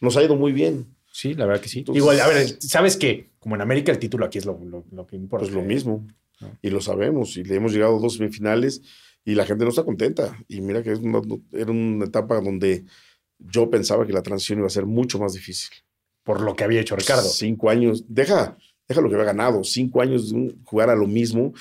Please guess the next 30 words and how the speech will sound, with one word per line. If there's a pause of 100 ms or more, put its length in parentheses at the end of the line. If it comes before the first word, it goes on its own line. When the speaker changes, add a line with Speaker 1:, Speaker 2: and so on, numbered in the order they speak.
(120)
Speaker 1:
Y
digo
cinco
años
porque
obviamente
Tuca
estuvo (140)
once
años
en
Tigres. (380)
Pero
cinco
años
con
este
grupo
de
jugar
a
lo
mismo
todo
el
tiempo.
Trabajar
en
lo
mismo